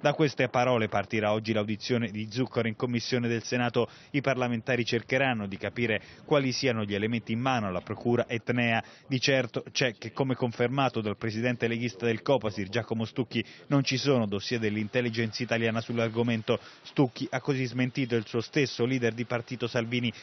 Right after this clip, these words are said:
che si era schierato con Zuccaro e confermato l'esistenza di quei dossier riservati. La verità è che per stessa ammissione di Zuccaro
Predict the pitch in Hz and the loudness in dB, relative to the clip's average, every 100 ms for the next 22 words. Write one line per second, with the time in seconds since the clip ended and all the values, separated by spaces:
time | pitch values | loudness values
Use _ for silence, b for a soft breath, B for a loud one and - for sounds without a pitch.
0 | B 147 123 139 127 - 127 123 113 104 | B -4 0 0 0 -2 0 2 2 -2
1 | 95 98 101 120 - 110 107 120 120 120 | -6 -6 -4 -2 0 -2 0 -2 0 2
2 | 131 117 90 92 107 - 110 104 107 107 | 2 0 -2 -6 -8 -4 -2 -2 -4 -4
3 | 107 104 98 107 104 107 110 107 101 110 | -2 -2 -2 -4 -4 -4 -6 -4 -2 0
4 | 104 117 B B B B - 151 151 139 | 0 -2 B B B B 0 4 4 4
5 | 123 135 117 98 110 101 107 - 147 127 | 4 4 4 2 -2 -2 -2 0 0 0
6 | - 92 92 - 123 110 101 104 123 - | -2 -6 -6 -2 -2 0 -4 0 0 2
7 | 117 | 0